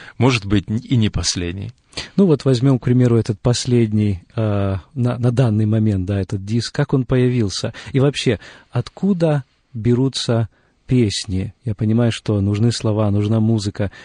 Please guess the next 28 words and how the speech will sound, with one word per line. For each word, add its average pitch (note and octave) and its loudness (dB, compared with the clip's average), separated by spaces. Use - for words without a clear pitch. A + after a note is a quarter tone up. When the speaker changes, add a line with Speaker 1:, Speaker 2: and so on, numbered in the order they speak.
Speaker 2:
и G#2+ 0
я A2 0
знаю, A#2 0
что - -2
вы B2 2
также G#2+ -2
пишете A2 -4
музыку. G#2 -2
Где, A#2 0
э, G#2 -2
берете A2+ 0
слова, A2 -2
как, - -4
э, G2+ 0
происходит G#2+ -2
этот - -6
процесс, - -2
э, G2+ 0
рождения A#2 0
песни? - -6
Speaker 1:
Конечно, C3 -2
самое B2+ -4
сложное. G#2 -4
Иногда, C#3 -4
э, G2+ -4
самое B2+ -2
сложное — G#2 -2
это F#2+ -4